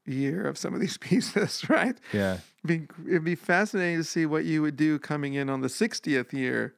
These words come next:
Speaker 2: Yeah.
Speaker 1: of, of a grove of firs, you know, and what you could do with the right equipment.
Speaker 2: I've thought about that a lot.
Speaker 1: Oh,
Speaker 2: Um,
Speaker 1: please. Oh, please do it.
Speaker 2: Yeah, I've thought about it a lot. I, I, I, I have,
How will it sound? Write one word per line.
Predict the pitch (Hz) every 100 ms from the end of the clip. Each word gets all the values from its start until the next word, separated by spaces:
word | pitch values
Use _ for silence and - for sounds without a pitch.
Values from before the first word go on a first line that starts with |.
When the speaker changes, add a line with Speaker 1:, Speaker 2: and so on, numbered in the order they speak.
| _
Speaker 2:
Yeah. | 107 95 92 _ _ _ -
Speaker 1:
of, | 160 139
of | - 135
a | 135
grove | 123 147 147 135
of | 127
firs, | - 170 165 147 135 - - _
you | 143
know, | 127 131 131 _ _ _ _ _ _ _ _ - -
and | 143 135
what | 131 143 -
you | 135
could | 131 135
do | 120 147 135 127
with | 139 131 -
the | 139
right | 135 135
equipment. | - - 147 151 147 147 - _ _ _ _ _ _ _ _ _ _ _ - - - -
Speaker 2:
I've | 151
thought | 139
about | 127 117 104
that | 107
a | 101
lot. | 101 101 104
Speaker 1:
Oh, | 147
Speaker 2:
Um, |
Speaker 1:
please. | - 120 107 202 185 -
Oh, | - 208
please | - - 175 202 214 185 131
do | 147 127
it. | 123 - - _ -
Speaker 2:
Yeah, | 151 151
I've | 143
thought | 175 170
about | 160 143
it |
a | 131
lot. | 123 120 120 120
I, | 123 139 - -
I, | - - 139 143 131 123 127
I, |
I | 127
have, | 110 127 120 120 113 107